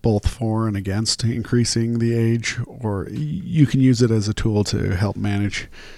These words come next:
whether you're having bad winters or you want to increase the average age of the animals. You can use point restrictions both sides. But again, it's the social side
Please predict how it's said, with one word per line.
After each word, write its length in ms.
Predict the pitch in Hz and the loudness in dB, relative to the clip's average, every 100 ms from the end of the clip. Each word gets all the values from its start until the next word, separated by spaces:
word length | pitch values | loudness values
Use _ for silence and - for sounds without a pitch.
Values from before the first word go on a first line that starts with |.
| - - | -20 -8
whether 240 | - 107 107 | 2 4 4
you're 160 | 101 | 4
having 460 | 101 113 110 107 104 | 4 4 2 0 0
bad 280 | 98 101 104 | 0 0 0
winters 680 | 101 104 104 104 104 - - - - | 0 2 2 2 2 -2 -6 -10 -14
or 520 | - 104 98 95 98 - - - - - | -6 0 2 2 0 -2 -10 -16 -16 -8
you 100 | - | -2
want 180 | 110 95 | 2 2
to 140 | 101 101 | 2 0
increase 720 | 101 - 113 107 - - - - - - - - | 0 2 4 4 2 -2 -8 -20 -20 -20 -20 -6
the 460 | 117 113 110 104 92 - - - - - _ - | 0 2 2 0 -4 -8 -18 -20 -20 -20 _ -8
average 400 | - 117 113 104 101 | -4 0 0 -2 -2
age 440 | 107 107 107 107 - | 0 2 0 -4 -8
of 140 | 107 110 | -8 -4
the 160 | 110 | -2
animals. 560 | 104 107 107 104 - 110 - | 0 -2 -2 -2 -4 -8 -6
You 120 | 113 | -8
can 120 | 107 | -6
use 140 | 101 95 | -6 -6
point 280 | - 104 | -6 -6
restrictions 520 | - - 90 - 90 90 | -6 -6 -6 -6 -6 -6
both 180 | 92 | -6
sides. 400 | - 90 98 92 - - - - - _ - - | -4 -4 -4 -6 -12 -20 -20 -20 -20 _ -20 -10
But 160 | 107 98 | -4 -2
again, 400 | 98 90 92 85 - - | -2 -2 -4 -8 -14 -8
it's 180 | 117 - | -6 -4
the 100 | 98 | -4
social 380 | - 101 95 - | -2 -4 -4 -6
side 380 | - 98 101 | -4 -2 -2